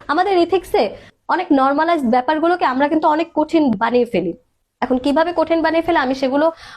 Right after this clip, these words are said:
বলবো না, তাহলে হয়তো অনেক বিতর্ক চলে আসবে। কিন্তু আমার এটা একটা দুঃখ যে ফার্স্ট ইয়ারে যখন পড়তাম, আমি আমার ড্রেস পরে কলেজে যাওয়ার পরে আমার এক বড় ভাই এলাকার,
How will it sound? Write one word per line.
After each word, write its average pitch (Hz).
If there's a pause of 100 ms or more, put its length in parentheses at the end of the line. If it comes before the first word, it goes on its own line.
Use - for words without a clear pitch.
বলবো 285
না, 466
তাহলে 311
হয়তো 262
অনেক 262 (100)
বিতর্ক 269
চলে 190
আসবে। 202 (480)
কিন্তু 277 (380)
আমার 330
এটা 269
একটা 277
দুঃখ 269 (200)
যে 208 (160)
ফার্স্ট 269
ইয়ারে 320
যখন 330
পড়তাম, 302
আমি 247
আমার 254
ড্রেস 269
পরে 311
কলেজে 254
যাওয়ার 269
পরে 277
আমার 240
এক 233
বড় 220
ভাই 247 (260)
এলাকার, 226